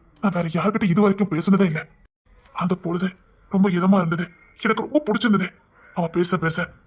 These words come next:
நானும் பதிலுக்கு பேச ஆரம்பிச்சேன். பேசுறது நானானு எனக்கே சந்தேகம் வர ஆரம்பிச்சது. அந்த அளவுக்கு எனக்கு பிடிச்சது. அவ பேச பேச எனக்கு சலிப்பே வரல. இவ்வளவு நாளா இதை மிஸ் பண்ணிட்டோமே.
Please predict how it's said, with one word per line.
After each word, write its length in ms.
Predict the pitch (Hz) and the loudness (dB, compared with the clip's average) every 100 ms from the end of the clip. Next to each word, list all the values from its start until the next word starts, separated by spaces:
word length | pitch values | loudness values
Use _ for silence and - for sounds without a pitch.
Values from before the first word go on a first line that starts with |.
| _ _ 208 | _ _ 0
நானும் 300 | 180 247 - | 2 2 2
பதிலுக்கு 280 | 214 214 | 2 0
பேச 200 | 180 175 180 | 0 0 2
ஆரம்பிச்சேன். 420 | 165 175 185 - _ _ _ 165 | 0 0 -4 -8 _ _ _ -6
பேசுறது 460 | 175 185 240 220 | 0 0 2 4
நானானு 400 | 202 190 196 208 202 208 - - | 6 6 4 4 2 -2 -12 -6
எனக்கே 260 | 190 208 247 | -4 -2 0
சந்தேகம் 340 | 196 220 208 | 0 2 2
வர 100 | 185 | 2
ஆரம்பிச்சது. 340 | 165 185 185 - _ _ _ _ | 2 0 -2 -8 _ _ _ _
அந்த 200 | - 190 | -8 -2
அளவுக்கு 240 | 214 214 202 | 0 0 0
எனக்கு 180 | 180 180 | -2 -6
பிடிச்சது. 320 | 170 185 180 - _ _ _ _ _ _ - | -6 -6 -8 -12 _ _ _ _ _ _ -4
அவ 140 | 190 | -2
பேச 280 | 185 185 202 | 0 0 0
பேச 200 | 180 160 202 - _ - | -2 -2 -2 -4 _ -2
எனக்கு 220 | 226 226 | 0 0
சலிப்பே 380 | 190 220 254 247 | 2 2 2 2
வரல. 240 | 180 180 - _ _ - - 196 - - _ _ | 2 0 -4 _ _ -10 -8 -8 -12 -20 _ _
இவ்வளவு 320 | - 202 208 | -10 -4 0
நாளா 180 | 190 196 202 _ _ | 0 0 -4 _ _
இதை 120 | - 202 | 0 2
மிஸ் 200 | 208 - | 2 2
பண்ணிட்டோமே. 360 | 190 185 170 | -2 0 -2